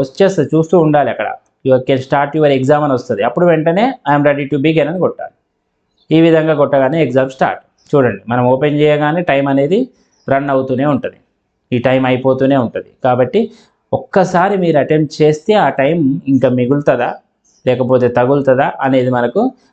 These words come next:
అర్థమయ్యే అవకాశం అయితే ఉంటుంది. కాబట్టి అందరూ కూడా అప్లై చేసుకున్న ప్రతి ఒక్కరూ ఎడ్సెట్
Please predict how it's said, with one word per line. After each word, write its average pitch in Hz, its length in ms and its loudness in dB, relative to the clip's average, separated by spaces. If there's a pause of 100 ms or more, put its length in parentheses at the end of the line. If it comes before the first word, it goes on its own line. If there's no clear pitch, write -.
(160)
అర్థమయ్యే 123 480 -2
అవకాశం 113 480 -2
అయితే 180 200 -4 (380)
ఉంటుంది. - 380 -8 (500)
కాబట్టి 120 380 0
అందరూ 131 260 2 (100)
కూడా 127 160 0 (260)
అప్లై 127 200 0 (100)
చేసుకున్న 120 400 -2
ప్రతి 113 280 -2
ఒక్కరూ 156 340 0
ఎడ్సెట్ 127 400 -4